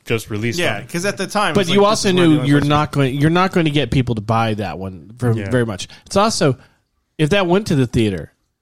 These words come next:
Speaker 3: it would be lucky if it made its money back.
Speaker 1: Mm-hmm.
Speaker 2: But remember, we said even at the time, part of it was also, you're not gonna wait to release that film because you're already too backlogged.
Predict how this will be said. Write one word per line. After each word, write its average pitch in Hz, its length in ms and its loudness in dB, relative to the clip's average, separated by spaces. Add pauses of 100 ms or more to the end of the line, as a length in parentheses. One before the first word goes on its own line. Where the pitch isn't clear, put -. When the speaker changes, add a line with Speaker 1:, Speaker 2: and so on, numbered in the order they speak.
(200)
Speaker 3:
it 180 80 2
would 196 140 4
be 175 140 2
lucky 160 640 2
if 120 120 -2
it 117 100 -2
made 117 260 0
its - 180 -14
money 107 220 -8
back. 78 400 -14 (120)
Speaker 1:
Mm-hmm. 107 240 -12
Speaker 2:
But 139 100 -4
remember, 156 300 0
we 135 120 -2
said 139 220 -2
even 123 180 -4
at 117 100 -8
the 107 80 -10
time, 127 640 -8 (840)
part 135 200 -2
of 123 100 -4
it 123 100 -8
was 110 160 -10
also, 117 460 -4
you're 113 180 -10
not 131 220 -4
gonna 123 160 -6
wait 113 280 -8
to 139 100 -6
release 139 260 -4
that 151 160 -4
film 156 340 -8
because 120 300 -8
you're 117 160 -8
already 110 320 -6
too 101 160 -12
backlogged. - 520 -14